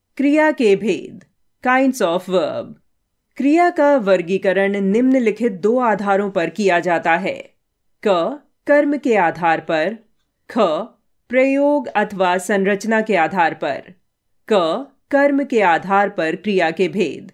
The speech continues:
कर्म की दृष्टि से क्रिया के दो भेद माने जाते हैं, एक सकर्मक क्रिया, दो अकर्मक क्रिया। एक, सकर्मक क्रिया।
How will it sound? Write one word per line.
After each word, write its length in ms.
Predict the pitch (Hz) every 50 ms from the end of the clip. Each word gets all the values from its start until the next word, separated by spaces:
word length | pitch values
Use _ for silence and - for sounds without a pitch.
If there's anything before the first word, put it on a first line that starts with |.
| _ _ _ _ _ _ _ _ _ _ _
कर्म 360 | - 262 277 294 302 311 330
की 220 | 277 - 311 311 294
दृष्टि 520 | 202 180 165 175 196 185 - 269 262 262
से 240 | 254 247 233 220 226
क्रिया 380 | 220 - 196 202 202 208 208
के 280 | 202 202 208 190 202 208
दो 340 | 170 151 147 208 214 226 233
भेद 380 | 185 160 170 175 170 165 147
माने 300 | 175 165 156 160 180 185
जाते 360 | 175 180 175 151 147 175 170 175
हैं, 340 | 185 175 - - - _ _ _ _ _ _ -
एक 380 | 185 180 185 240 330 - - _ _ _ _ _ _ _
सकर्मक 640 | - - - 285 269 277 302 285 285 285 302 294 302
क्रिया, 480 | - 220 196 175 156 151 151 151 175 185 _ _ _ _ _ _ 196
दो 560 | 170 151 196 185 165 156 160 208 - _ _ _ _
अकर्मक 500 | 226 240 233 254 220 175 165 151 151 151 -
क्रिया। 400 | 196 202 170 143 131 - - - _ _ _ _ _ _ _ _ _ -
एक, 440 | 190 190 180 185 254 302 - - - _ _ _
सकर्मक 640 | _ - - 294 285 285 294 277 262 240 202 185 180
क्रिया। 420 | - - 175 175 156 127 - -